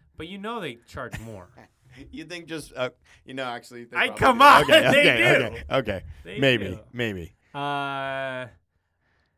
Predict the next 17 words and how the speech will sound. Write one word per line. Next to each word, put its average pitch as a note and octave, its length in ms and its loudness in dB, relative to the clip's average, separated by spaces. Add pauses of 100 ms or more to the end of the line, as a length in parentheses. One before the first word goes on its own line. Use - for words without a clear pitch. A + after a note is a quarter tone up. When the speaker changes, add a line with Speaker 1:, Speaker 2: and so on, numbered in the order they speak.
Speaker 1:
oh, D3+ 140 -4
I D3+ 160 -4
will E3+ 320 -4
say D#3+ 220 -10
the B2+ 100 -10
R A#2+ 240 -8
eight B2 160 -14
has A2 220 -16
aged A2 480 -16
much G2 560 -10
better E2+ 320 -20 (960)
than A2 180 -16
the G#2 100 -14
f-, F#2+ 80 -18 (220)
Gallardo. F2+ 420 -20
Speaker 2:
Yeah, G#2 880 -4 (100)
probably. G#2+ 840 -6